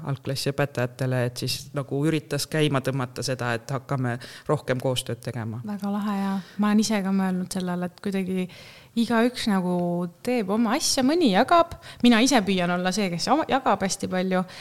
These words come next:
Speaker 2: ja siis mõni on selline, kes üldse ei jul-, ei, ma ei tea, kas ta ei julge või ta ei taha öelda,
Speaker 1: Mhm.
Speaker 2: et selline, noh,
Speaker 1: Pole harjunud
Speaker 2: pole
Speaker 1: lihtsalt
Speaker 2: harjunud
Speaker 1: võib-olla, on ju.
Speaker 2: võib-olla just, et inimesed ongi erinevad,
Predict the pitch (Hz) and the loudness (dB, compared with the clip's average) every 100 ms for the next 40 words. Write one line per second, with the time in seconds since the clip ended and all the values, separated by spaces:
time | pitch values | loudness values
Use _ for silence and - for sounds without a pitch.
0 | - - 202 196 190 - 208 220 220 196 | -18 -8 2 2 4 2 4 6 6 6
1 | 196 202 185 180 180 247 254 - 190 190 | 4 4 4 4 2 2 0 0 2 4
2 | 190 190 190 190 185 175 165 160 165 175 | 2 0 -2 0 0 0 -2 -4 -2 2
3 | 247 226 170 165 165 165 175 208 277 320 | 2 2 -4 -6 -4 -2 0 2 0 -2
4 | - - 262 254 247 233 226 - - - | -6 -6 -2 -2 -4 -4 -6 -14 -18 -6
5 | 190 180 196 190 180 175 175 175 175 202 | -4 -2 -2 0 0 2 2 2 0 -2
6 | 214 196 170 196 196 185 180 170 - 247 | 0 0 4 4 4 2 2 2 4 4
7 | 262 240 208 175 170 180 190 196 226 - | 6 6 4 4 2 0 0 0 -2 -4
8 | 196 254 254 226 254 262 220 190 175 175 | 2 6 6 6 6 6 6 4 4 4
9 | 180 | 2